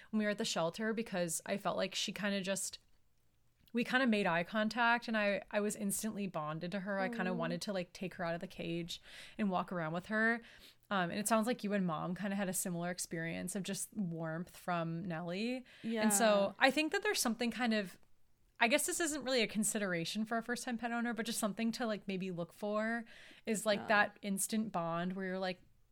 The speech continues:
Speaker 1: "This is it." I feel like you kinda just know sometimes.
Speaker 2: You have this gut feeling, I think.
Speaker 1: Yeah, like, who's gonna be the right fit. I think you
Speaker 2: Yeah.
Speaker 1: usually can, can kind of sense that, and it's really
Speaker 2: Mm-hmm.
Speaker 1: special.
Speaker 2: It is.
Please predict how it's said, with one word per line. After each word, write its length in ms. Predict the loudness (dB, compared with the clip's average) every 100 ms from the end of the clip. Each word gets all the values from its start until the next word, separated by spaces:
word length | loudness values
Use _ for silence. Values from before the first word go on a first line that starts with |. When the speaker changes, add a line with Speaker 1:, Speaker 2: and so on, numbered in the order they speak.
| _
Speaker 1:
"This 280 | -4 -2 -2
is 100 | -4
it." 160 | -4 0
I 80 | 0
feel 160 | 0
like 100 | -2
you 80 | -2
kinda 300 | -2 0 0
just 200 | 0 -2
know 280 | -2 -4 -6
sometimes. 640 | -6 -8 -6 -6 -6 -8 -4
Speaker 2:
You 120 | -4
have 260 | -4 -6
this 240 | -6 -12 -10
gut 260 | -6 -6 -8
feeling, 560 | -10 -8 -8 -10 -10 -12
I 80 | -14
think. 540 | -14 -14 -14 -16 -18 -12
Speaker 1:
Yeah, 340 | 0 4 6 6
like, 180 | 4 2
who's 240 | -2 0
gonna 140 | 2
be 100 | 2
the 80 | 2
right 220 | 0 -2
fit. 300 | -4 -2 -2 -2
I 60 |
think 200 | -4 0
you 60 | 2
Speaker 2:
Yeah. 160 | 2 2
Speaker 1:
usually 300 | 0 -2 -4
can, 380 | -4 -4 -4 -8 -16 -20 _ _ _
can 120 | -2
kind 200 | 0 -2
of 100 | -2
sense 360 | -2 -4 -4 -4
that, 420 | -2 0 0 -2
and 180 | -4 -6
it's 160 | -2 -2
really 160 | 0
Speaker 2:
Mm-hmm. 80 | -2 -2
Speaker 1:
special. 560 | -2 -4 -6 -6 -6 -10 -20 -20 -16 -16 -16 -10
Speaker 2:
It 180 | -8 -4
is. 600 | -4 -4 -6 -8 -12